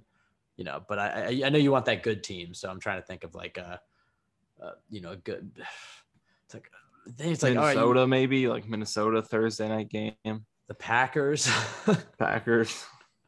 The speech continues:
Speaker 1: Yeah, a lot of te-, I don't wanna get curb stomped on national T V. I guess I wanna fit, like, I think the Colts
Speaker 2: That's
Speaker 1: last
Speaker 2: the point
Speaker 1: year
Speaker 2: of this game, to
Speaker 1: Okay.
Speaker 2: erase that mentality.
Speaker 1: All right, that's true. All right, fine. Give us the Ravens.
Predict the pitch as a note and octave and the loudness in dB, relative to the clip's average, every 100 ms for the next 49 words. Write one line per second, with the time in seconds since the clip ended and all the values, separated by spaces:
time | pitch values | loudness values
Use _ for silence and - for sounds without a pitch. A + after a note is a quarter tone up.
0 | _ - - - - - A#2+ B2 F#3 G3 | _ -20 -18 -18 -18 -4 2 4 6 4
1 | F3+ C#3 G3 G#3+ D#3 B2 - C3 B2 - | 4 4 6 6 6 2 4 4 4 2
2 | A2 F#2+ - G2 F#2+ F#2+ F2+ E2 G2 E2+ | -4 -4 -6 -4 -4 -6 -12 -12 -12 -10
3 | D#2+ F#2+ D3 E3 D#3+ C#3 - A#2+ B2+ C#3+ | -10 -4 -2 2 4 4 2 0 2 2
4 | C3+ F#3 E3+ - C3+ C#3 A2+ A#2 A#2 D3 | 0 0 0 2 2 4 2 2 2 6
5 | D#3 D3 A#2+ A#2 A2 B2 C#3+ C3 G2 G#2+ | 6 6 2 0 0 2 2 2 -2 0
6 | A#2 G2+ G2+ G#2+ A#2 A2+ A#2 G#2+ A2 G#2 | 2 2 4 4 4 4 2 2 0 0
7 | A2+ A2+ G2+ - - G#2+ F#2+ D#2 G2+ F#2 | 2 2 2 -6 -8 -6 -6 -8 -14 -18
8 | - - C#2 - F#2+ E2+ - G2 E2+ A#2+ | -14 -14 -14 -18 -18 -16 -12 -12 -8 -6
9 | B2 A#2 G#2 F2+ D#2 C2+ - | -4 -2 -2 -4 -8 -12 -14